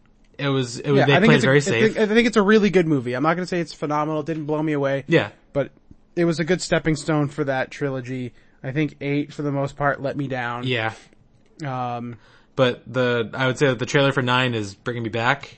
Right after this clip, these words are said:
Speaker 1: Like, I'm,
Speaker 2: Yeah,
Speaker 1: I'm
Speaker 2: I mean,
Speaker 1: excited
Speaker 2: we got
Speaker 1: for it.
Speaker 2: J J Abrams back, which
Speaker 1: Yeah.
Speaker 2: he did a good, he get a, he
Speaker 1: He
Speaker 2: did
Speaker 1: did
Speaker 2: a good
Speaker 1: fine.
Speaker 2: job with
Speaker 1: He did fine.
Speaker 2: He, yeah, I think it was a good reboot.
Speaker 1: Yeah.
Speaker 2: Um,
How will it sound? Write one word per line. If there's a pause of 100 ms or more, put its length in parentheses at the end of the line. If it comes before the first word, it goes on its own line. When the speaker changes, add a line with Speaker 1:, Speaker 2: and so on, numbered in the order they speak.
(160)
Speaker 1:
Like,
I'm,
Speaker 2:
Yeah,
Speaker 1:
I'm
Speaker 2:
I
mean,
Speaker 1:
excited
Speaker 2:
we
got
Speaker 1:
for
it.
Speaker 2:
J
J
Abrams
back,
which
Speaker 1:
Yeah.
Speaker 2:
he
did
a
good,
he
get
a,
he
Speaker 1:
He
Speaker 2:
did
Speaker 1:
did
Speaker 2:
a
good
Speaker 1:
fine.
Speaker 2:
job
with
Speaker 1:
He
did
fine. (540)
Speaker 2:
He, (140)
yeah, (100)
I
think
it
was
a
good
reboot.
Speaker 1:
Yeah. (320)
Speaker 2:
Um,